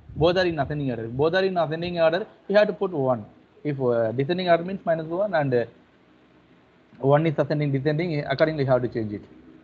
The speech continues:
Then that's it. A skip,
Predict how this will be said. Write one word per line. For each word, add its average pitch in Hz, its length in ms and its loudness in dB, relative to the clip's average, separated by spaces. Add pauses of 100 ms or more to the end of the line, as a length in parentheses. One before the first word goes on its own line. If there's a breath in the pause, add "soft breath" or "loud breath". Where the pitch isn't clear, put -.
(1040)
Then 131 460 0 (240)
that's 127 320 -2
it. 151 100 -8 (240)
A 170 80 -2
skip, 190 340 0